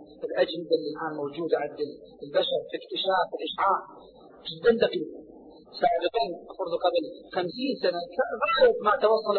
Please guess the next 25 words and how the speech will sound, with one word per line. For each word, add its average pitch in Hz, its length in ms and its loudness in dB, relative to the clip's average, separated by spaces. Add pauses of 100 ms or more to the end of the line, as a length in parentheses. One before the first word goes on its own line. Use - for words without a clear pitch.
إليه 190 240 2
البشر 175 340 2 (460)
أجهزة 247 440 4
يكتشف 233 400 -4
فيها 240 220 0
الدخان، - 400 -2 (1040)
أجهزة، 233 460 2 (540)
أجهزة 220 340 2 (100)
محرار، 220 560 2 (520)
يعني 202 180 0 (100)
يكتشفون 247 500 0 (140)
درجة 247 340 8
الحرارة 202 380 4 (100)
فقط، - 300 -8
ما 160 140 -4
أكثر. - 240 -18 (680)
يقيسون 240 400 0 (120)
درجات 214 400 4
الحرارة. 139 380 -2 (320)
الآن 208 300 2 (140)
أصبحت - 480 -4
ال-، 185 180 -6 (300)
المقاييس 208 640 0 (120)
عندهم 220 300 2 (120)
يقيسون 226 460 -2